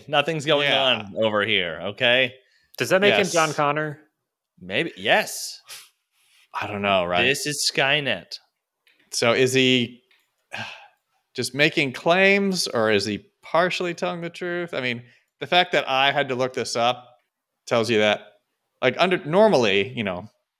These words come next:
Speaker 2: twenty years ago, people be like, "Oh,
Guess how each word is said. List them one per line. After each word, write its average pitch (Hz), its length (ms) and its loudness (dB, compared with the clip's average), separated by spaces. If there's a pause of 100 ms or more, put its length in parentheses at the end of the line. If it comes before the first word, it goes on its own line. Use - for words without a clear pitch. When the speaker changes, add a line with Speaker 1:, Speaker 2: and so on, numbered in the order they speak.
(180)
Speaker 2:
twenty 110 260 0
years 107 280 4
ago, 95 440 2 (680)
people 107 160 -4
be 107 60 -4
like, 107 140 -4
"Oh, 104 220 0